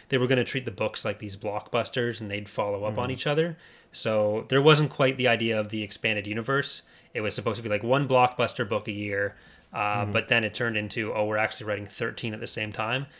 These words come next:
Speaker 1: So there was a bit more
Speaker 2: Yeah.
Speaker 1: attempts at consistency than there was before it, but there was still those rivalries between, like, oh, Del Rey or, uh, Bantam's doing what they're doing, Dark Horse is doing what they're doing. Timothy Zahn was asked to incorporate stuff from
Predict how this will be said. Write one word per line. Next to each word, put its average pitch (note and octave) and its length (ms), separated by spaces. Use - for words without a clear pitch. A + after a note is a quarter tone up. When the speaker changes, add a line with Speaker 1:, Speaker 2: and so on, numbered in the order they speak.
Speaker 1:
So - 120
there E3 40
was C#3+ 80
a D3+ 60
bit E3 200
more D3+ 160
Speaker 2:
Yeah. D3 80
Speaker 1:
attempts C3 280
at - 120
consistency B2 540
than G#2+ 160
there G#2 100
was G#2 160
before C#3 400
it, - 140
but B2 120
there A#2 100
was G#2+ 100
still A#2+ 200
those A2+ 200
rivalries G#2 460
between, G#2 400
like, G2 260
oh, G2+ 240
Del A2+ 240
Rey A2 220
or, G#2 340
uh, G2+ 180
Bantam's A#2+ 420
doing A#2 180
what A2 120
they're G#2+ 180
doing, G2+ 420
Dark A#2+ 200
Horse A2+ 220
is A2 60
doing G#2+ 180
what G#2+ 140
they're G#2 180
doing. G2+ 400
Timothy C#3+ 220
Zahn A#2+ 240
was A2 140
asked A2+ 280
to B2 80
incorporate A2+ 480
stuff - 320
from G#2+ 600